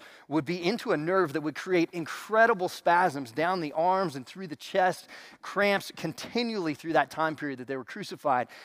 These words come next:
And then they would nail the feet and the ankles to the cross. And what would happen over time is the exhaustion would set in and the pain on the wrist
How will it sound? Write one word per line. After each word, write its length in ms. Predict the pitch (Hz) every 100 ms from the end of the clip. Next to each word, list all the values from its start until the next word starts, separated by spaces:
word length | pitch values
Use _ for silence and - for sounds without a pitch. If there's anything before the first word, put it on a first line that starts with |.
| - -
And 160 | 147 185
then 80 |
they 140 | 240 247
would 140 | 185
nail 340 | 143 170 196 170
the 80 |
feet 500 | 147 - 214 143 - - _ _ _
and 80 | 143
the 100 | 151
ankles 320 | 170 165 165
to 80 | -
the 80 | 131
cross. 560 | - 131 101 - - - _ _ _ _ _ _
And 100 | 156
what 140 | 175 240
would 100 | 190
happen 420 | 139 247 254 202
over 160 | 185 160
time 260 | 220 208
is 60 | 151
the 220 | 156 196
exhaustion 520 | 190 135 214 269 -
would 100 | 190
set 220 | - 208 190
in 180 | 190
and 80 | 156
the 60 | 139
pain 420 | - - 233 220
on 220 | 214 170
the 80 | 143
wrist 480 | 139 180 233 -